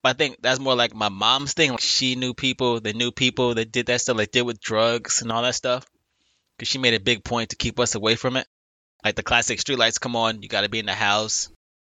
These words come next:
Just don't go here at this time. She'd always just give us the knowledge of things, what to do, what not to do, and, like, constantly drill it into us. So that specific crowd, like, I didn't get that part of the movie with, uh, Smokey mostly. Like, I think that was more of a Smokey's thing,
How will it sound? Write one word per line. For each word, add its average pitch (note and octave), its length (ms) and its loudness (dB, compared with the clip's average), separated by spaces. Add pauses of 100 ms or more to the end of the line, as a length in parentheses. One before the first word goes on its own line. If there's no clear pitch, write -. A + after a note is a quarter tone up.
(400)
Just A#2 240 0
don't A#2+ 180 4
go A#2 160 4
here A#2 260 0
at A2+ 100 -4
this A#2+ 160 2
time. A2+ 240 0 (300)
She'd B2+ 200 0
always B2+ 220 2
just G#2+ 220 -4
give B2+ 160 4
us B2 140 4
the - 80 -10
knowledge G#2+ 400 2
of F#2+ 80 -14
things, A#2 340 0
what A2+ 240 -4
to G#2 80 -2
do, A2+ 220 2
what G#2 120 -4
not G#2 220 0
to A#2+ 80 -4
do, A#2+ 260 -2 (400)
and, G2 120 -6
like, F#2+ 120 2
constantly A#2 360 -2
drill A2+ 260 0
it B2 80 4
into C3+ 280 2
us. - 200 2 (960)
So A#2 200 2
that C3+ 200 4
specific C3 420 0
crowd, C#3+ 300 4
like, A2+ 200 2
I C#3+ 120 2
didn't C#3+ 120 4
get B2+ 140 2
that C3+ 220 2
part E3+ 140 8
of E3+ 60 6
the D#3+ 60 -2
movie F3+ 400 0
with, G#2+ 160 -6
uh, G2 140 2
Smokey D3+ 420 2
mostly. F#3 320 4
Like, G2+ 220 2
I B2 80 -2
think B2+ 160 -2
that C3 80 4
was C3 100 0
more C3 120 4
of A#2 60 2
a G#2+ 40 0
Smokey's - 460 2
thing, F#3+ 300 2